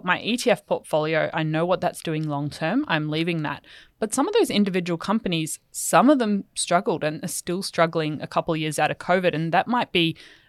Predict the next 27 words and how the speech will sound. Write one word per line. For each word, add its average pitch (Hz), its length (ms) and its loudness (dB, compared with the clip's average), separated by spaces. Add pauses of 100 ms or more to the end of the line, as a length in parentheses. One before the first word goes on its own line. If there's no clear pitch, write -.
(180)
something 170 360 0
I 165 120 4
wanna 151 200 2
look 165 240 -2
at, 151 120 2
and 151 80 -2
I'm 156 80 -2
go, 156 120 -2 (200)
"Is 185 180 -4
it 403 80 -2
still 165 320 -2
a 156 80 -2
good 147 260 -10
company 151 460 -8
to - 140 -12
invest 165 420 0
in? 262 160 2
Does 180 220 0
it - 180 -4
still, 160 640 -2 (500)
uh, 151 240 -2
match 190 300 0
up 175 120 0
with 165 120 -6
my 151 160 0
investment 196 420 0
plan?" - 320 -2